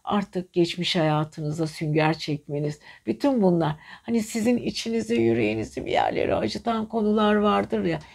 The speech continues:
yıllardır böyle kangren olmuş ve bir türlü atamadığınız, işte o konular tekrar karşınıza gelecek sevgili arkadaşlar. Tekrar tekrar sizi, e,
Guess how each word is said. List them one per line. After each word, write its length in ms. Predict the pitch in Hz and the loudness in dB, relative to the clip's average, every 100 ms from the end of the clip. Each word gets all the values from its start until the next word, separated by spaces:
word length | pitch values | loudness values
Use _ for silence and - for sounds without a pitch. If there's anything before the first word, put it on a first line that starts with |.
| - | -4
yıllardır 640 | 202 208 208 208 196 185 185 | 2 6 6 6 4 4 6
böyle 260 | 180 190 | 6 4
kangren 500 | 190 196 185 185 180 | 2 0 4 6 6
olmuş 480 | 175 147 147 156 - | 6 4 2 -4 -2
ve 100 | 175 | -2
bir 60 | 185 | -2
türlü 340 | - 185 180 | -2 0 0
atamadığınız, 840 | 185 185 - 170 165 - 139 156 - - 180 | -2 -8 -2 0 0 0 -4 -4 -10 -20 -16
işte 240 | - - - | -6 0 2
o 200 | - - | 2 2
konular 520 | 233 180 170 185 233 - - _ | 2 6 6 6 2 -2 -20 _
tekrar 580 | - 269 - 180 202 208 | 2 2 2 2 2 0
karşınıza 840 | 208 185 175 175 160 156 170 196 | 0 0 0 -2 -4 0 2 4
gelecek 560 | 202 170 156 147 165 180 | 6 6 6 2 0 -2
sevgili 420 | - 160 151 151 | 0 0 4 2
arkadaşlar. 760 | 139 147 147 135 135 - 180 190 - - _ | 2 0 -4 -4 -4 -2 -2 -4 -10 -20 _
Tekrar 380 | 170 170 196 202 | -2 0 0 0
tekrar 480 | 185 147 - 139 | -2 -6 -2 -2
sizi, 580 | 143 - 170 160 165 214 - - - | -2 0 0 2 2 0 -2 -20 -20
e, 120 | - | -2